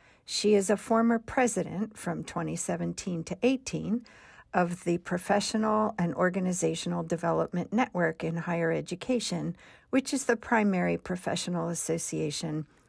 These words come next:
for faculty and educational development in the U S. Mary also serves as co-editor of the International Journal for Academic Development and the Journal of the International Consortium for Educational Development.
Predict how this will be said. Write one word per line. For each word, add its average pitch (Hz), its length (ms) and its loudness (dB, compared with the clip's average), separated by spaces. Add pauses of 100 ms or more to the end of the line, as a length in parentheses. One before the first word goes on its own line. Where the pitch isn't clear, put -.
for 208 140 2
faculty 208 580 0
and 202 140 2
educational 175 680 -2
development 170 720 0
in 208 160 2
the 180 80 0
U 147 300 -4
S. - 380 -10 (640)
Mary 185 300 4
also 165 360 4
serves 220 520 2
as 180 200 -4
co-editor 165 760 0
of 156 180 -6
the 180 100 -2
International 170 800 -4
Journal 165 440 -4
for 175 280 -4
Academic 170 600 -4
Development 208 640 0 (540)
and 233 220 4
the 202 80 4
Journal 185 600 0
of 175 200 -2
the 160 160 -2
International 170 640 -2
Consortium 165 840 -2
for - 180 -6
Educational 160 720 -6
Development. 151 680 -8